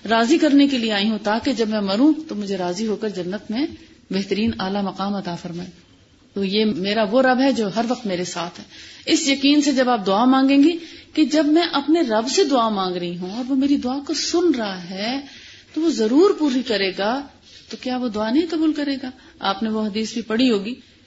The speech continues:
کہ نبی صلی اللہ علیہ وآلہ وسلم نے فرمایا کہ جب ایک مومن بندہ اپنے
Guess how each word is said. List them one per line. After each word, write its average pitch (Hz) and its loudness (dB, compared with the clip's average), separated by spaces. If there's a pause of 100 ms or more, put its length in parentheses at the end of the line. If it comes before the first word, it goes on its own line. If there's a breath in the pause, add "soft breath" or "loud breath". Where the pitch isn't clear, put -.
(360 soft breath)
کہ 214 0
نبی 214 -2
صلی 220 -2
اللہ 202 -2
علیہ 214 -2
وآلہ 190 -2
وسلم 214 -6
نے 208 -4
فرمایا 190 -8 (300)
کہ 208 -6
جب 208 -4
ایک 208 -2
مومن 196 -4
بندہ 180 -4 (840)
اپنے 208 -10